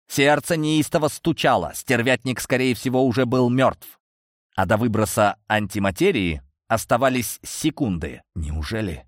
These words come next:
это конец? Но все в мгновение стихло, и синий свет, и оглушающий треск с рыком.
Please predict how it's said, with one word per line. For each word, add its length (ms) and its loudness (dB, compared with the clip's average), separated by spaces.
это 220 -14
конец? 560 -8
Но 260 2
все 320 2
в 120 -6
мгновение 840 0
стихло, 800 -2
и 100 -2
синий 460 -2
свет, 640 -6
и 120 0
оглушающий 1000 0
треск 560 -2
с 160 -6
рыком. 520 -2